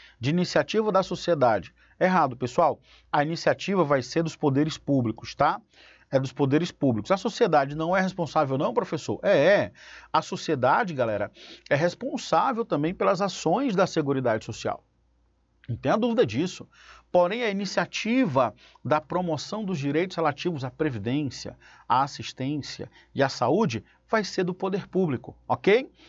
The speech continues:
Mas sim, a sociedade, ela também vai ser corresponsável pela concretização dos direitos atinentes à seguridade social. Claro, vai ser de iniciativa do poder público. Então, aqui a letra A já está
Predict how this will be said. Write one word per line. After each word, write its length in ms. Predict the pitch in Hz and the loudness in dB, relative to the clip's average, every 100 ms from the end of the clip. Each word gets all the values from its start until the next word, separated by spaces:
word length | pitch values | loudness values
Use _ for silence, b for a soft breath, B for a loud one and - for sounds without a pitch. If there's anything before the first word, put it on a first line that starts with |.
| B - | B -2
Mas 240 | 127 135 | 0 0
sim, 300 | - 175 160 b b | -4 -4 -4 b b
a 80 | 120 | -4
sociedade, 800 | 131 127 120 110 135 180 123 120 B B | -4 -4 -2 2 2 2 -2 -6 B B
ela 200 | 127 131 | 0 0
também 420 | 127 113 104 131 160 | 0 -2 0 0 0
vai 140 | 156 | -2
ser 200 | - 131 | -4 -8
corresponsável 920 | - 131 135 - 120 - 127 147 - - B - | -6 -6 -6 -8 -8 0 2 2 -2 -6 B 0
pela 180 | 175 170 | 2 2
concretização 880 | - 175 185 190 180 170 - 156 | -2 -4 -2 -4 -2 -4 -4 -4
dos 140 | 156 147 | -4 -2
direitos 380 | 147 131 135 156 | -2 -2 -2 -6
atinentes 520 | 131 135 127 135 - b b | -6 -6 -4 -6 -12 b b
à 140 | 156 143 | 0 0
seguridade 580 | 147 131 131 120 110 | -2 -4 -2 -2 -2
social. 440 | - 139 - 117 - B B - | -6 -4 0 0 -2 B B 0
Claro, 280 | 202 196 220 | 2 4 0
vai 100 | 180 | -6
ser 160 | 170 160 | -4 -4
de 60 | 151 | -2
iniciativa 560 | 160 175 151 - 139 | -4 -4 -4 -4 -6
do 80 | 151 | -6
poder 300 | - 147 135 | -6 -6 -6
público. 340 | - 110 92 170 | -6 -6 -4 -6
Então, 320 | 185 190 285 B B | 0 0 0 B B
aqui 280 | - 180 - | -2 0 2
a 60 | 165 | 2
letra 420 | 160 156 185 151 | 2 2 2 2
A 40 | 156 b b | -2 b b
já 300 | 107 160 - | 0 0 0
está 420 | 165 - - 139 | -8 -4 0 2